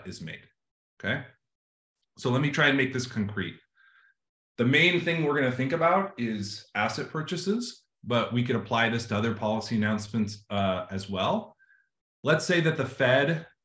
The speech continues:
makes some announcement that it's gonna purchase some amount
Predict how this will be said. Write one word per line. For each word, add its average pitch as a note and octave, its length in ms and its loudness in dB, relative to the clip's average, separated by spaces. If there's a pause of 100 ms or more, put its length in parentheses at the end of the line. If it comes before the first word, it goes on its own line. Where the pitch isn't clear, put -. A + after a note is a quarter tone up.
(120)
makes C3 280 0
some C#3+ 220 2
announcement C#3 720 0
that A#2+ 140 0
it's A#2+ 120 -4
gonna A#2+ 220 0
purchase C3+ 640 -2
some B2+ 220 0
amount A2+ 520 4